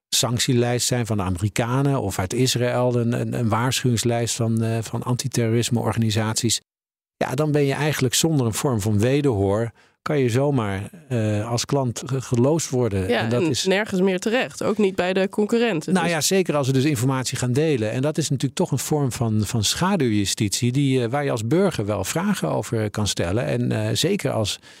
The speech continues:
Speaker 1: ja, als je dan binnen een organisatie wer-, werkt, waar dan, waar als bestuurder, als eindverantwoordelijke, nou, er gebeuren dingen waar je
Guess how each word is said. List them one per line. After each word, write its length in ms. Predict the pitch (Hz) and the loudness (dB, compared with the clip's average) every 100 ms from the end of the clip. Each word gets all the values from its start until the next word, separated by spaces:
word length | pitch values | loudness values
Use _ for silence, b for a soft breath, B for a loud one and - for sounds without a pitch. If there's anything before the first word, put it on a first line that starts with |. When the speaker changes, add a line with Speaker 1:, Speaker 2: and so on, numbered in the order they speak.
| B B | B B
Speaker 1:
ja, 140 | - 165 | -2 0
als 240 | - 123 | 0 0
je 60 | 127 | 0
dan 260 | 120 110 101 | 2 0 0
binnen 380 | 110 131 135 113 | 2 2 2 0
een 100 | 113 | 0
organisatie 720 | 113 101 107 110 131 135 117 | -2 0 0 0 -2 -2 0
wer-, 340 | 110 98 - 107 | 0 -2 -2 -2
werkt, 300 | 107 92 - | -2 -2 -4
waar 160 | 113 | -4
dan, 260 | 107 107 117 | -2 -2 -2
waar 140 | 113 | -2
als 160 | 123 113 | -2 -2
bestuurder, 520 | 120 - 151 143 110 110 | 0 2 4 4 4 0
als 140 | 113 | -2
eindverantwoordelijke, 920 | 127 143 - 123 110 117 107 101 101 | 0 -2 0 -2 0 2 2 0 0
nou, 160 | 113 110 | -2 -2
er 60 | - | -2
gebeuren 380 | 131 131 120 | 2 2 2
dingen 320 | 117 127 117 101 | 2 2 2 0
waar 140 | 107 | 0
je 160 | 101 | 0